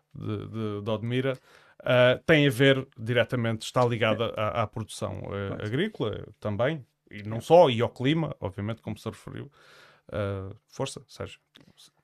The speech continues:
Speaker 2: Não, eu, eu, eu ta-, eu, se, se eu estivesse na, na posição de, de, dessas empresas, eh, eu, a prim-, é, sendo a água o, o maior insumo, eu iria pensar em soluções alternativas.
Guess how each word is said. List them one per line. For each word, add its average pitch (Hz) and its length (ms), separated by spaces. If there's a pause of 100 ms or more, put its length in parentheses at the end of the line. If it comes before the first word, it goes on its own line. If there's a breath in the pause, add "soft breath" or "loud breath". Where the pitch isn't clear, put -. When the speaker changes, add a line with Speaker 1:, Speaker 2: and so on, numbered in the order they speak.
(200)
Speaker 2:
Não, 214 160
eu, 156 160
eu, 139 400 (380 loud breath)
eu 135 60
ta-, 151 140 (220)
eu, 135 100 (180)
se, - 300
se - 140
eu - 20
estivesse 135 500
na, 104 280 (500)
na 107 140
posição 110 580
de, 98 320
de, - 220
dessas 104 440
empresas, 139 720 (460 soft breath)
eh, 104 300
eu, 98 60 (360)
a 123 120
prim-, 113 280 (180)
é, 135 260 (380)
sendo 143 340
a 123 80
água 127 520
o, 110 340
o 113 60
maior 120 360
insumo, 131 640 (380 loud breath)
eu 135 180
iria 131 200
pensar 120 420
em 135 120
soluções 139 580
alternativas. 156 920